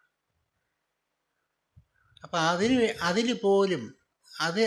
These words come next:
അതിന് പോലും ആ വസ്ത്രത്തിൻ്റെ താല്പര്യം, ആ വസ്ത്രത്തിൻ്റെ താല്പര്യം പോലും ബുദ്ധൻ സംരക്ഷിക്കുന്നുണ്ട്. പിന്നെയാണ് മനുഷ്യജീവികൾ കൂടെ നിൽക്കുന്നവർ. ആലോചിച്ച് നോക്കൂ.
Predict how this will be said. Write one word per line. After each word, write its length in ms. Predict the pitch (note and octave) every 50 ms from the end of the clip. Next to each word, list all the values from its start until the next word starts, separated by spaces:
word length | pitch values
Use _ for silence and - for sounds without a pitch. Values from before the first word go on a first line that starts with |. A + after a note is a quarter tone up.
| F#3 F3
അതിന് 440 | F3+ F#3 F#3 A3 A#3 B3 B3 B3 B3+ G#3+
പോലും 280 | G#3+ G#3+ G#3+ G#3+ A3+ A3
ആ 120 | G3+ F#3+
വസ്ത്രത്തിൻ്റെ 720 | F#3 F3 F3 E3+ - - A#3+ A#3+ A#3 A#3 - A#3+ A#3 A3 A3
താല്പര്യം, 600 | - G3 F#3 F#3 F3 - F3+ D#3 C3+ A#2 G#2+ G2 - - _ _ _ - _ _ - - - - _ _ _ _ _ _ _ _ _ _ _ _ _ - _ _ E3
ആ 80 | E3+ E3
വസ്ത്രത്തിൻ്റെ 720 | C#3+ D#3 D#3+ D#3 - - A3+ A3+ - A#3+ A#3 A3+ A3 A3
താല്പര്യം 540 | G#3+ - G3 G3+ G3 F#3 G#3 G#3 G#3 G#3 G3+ G3
പോലും 380 | F#3+ F#3+ F#3+ G3 G3 A3 A3+ A3+ G3
ബുദ്ധൻ 300 | F3 E3 - - F3 F3
സംരക്ഷിക്കുന്നുണ്ട്. 840 | D#3 - D#3 D3+ D3+ D#3 C#3+ - - C3 - C#3+ C3 B2 A2+ G#2 - - - _
പിന്നെയാണ് 500 | - D3 D#3+ F3 F#3+ F#3 F3 E3 E3 F3+
മനുഷ്യജീവികൾ 760 | E3+ D3+ D3 D3+ D3+ D#3+ E3+ D#3+ D#3 D#3 D3+ D3 C#3 B2 A#2+ A2+
കൂടെ 240 | A#2 B2+ C3 C3+ C3+
നിൽക്കുന്നവർ. 440 | B2+ A#2+ A2 B2 A#2 A2+ G#2+ G2+ G#2+ - _ _ _ _ _ _ _ _ _ _ _ _ _ _ _ _ _ _ _ _ _ _ _ _ _ _ _ _ _ _ _ _ _ _ _ _ _ _ _ _ _ _ _ _ _ _ _ _ _ _ _ _ -
ആലോചിച്ച് 420 | E3+ D#3 E3 G3 F3+ C#3+ - F3+
നോക്കൂ. 160 | D3 A#2 B2+